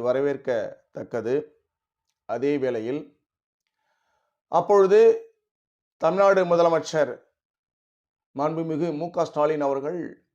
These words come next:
வள்ளல் பெருமானார் பெயரில் வள்ளலார் பன்னாட்டு மையம் ஒன்று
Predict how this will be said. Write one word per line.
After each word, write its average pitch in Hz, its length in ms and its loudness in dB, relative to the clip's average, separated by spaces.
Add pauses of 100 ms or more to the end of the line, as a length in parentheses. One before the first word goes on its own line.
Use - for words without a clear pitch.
(1300)
வள்ளல் 214 420 2
பெருமானார் 170 600 2 (400)
பெயரில் 156 440 2 (680)
வள்ளலார் 160 540 4 (1200)
பன்னாட்டு 202 460 2
மையம் 175 380 0
ஒன்று 156 260 2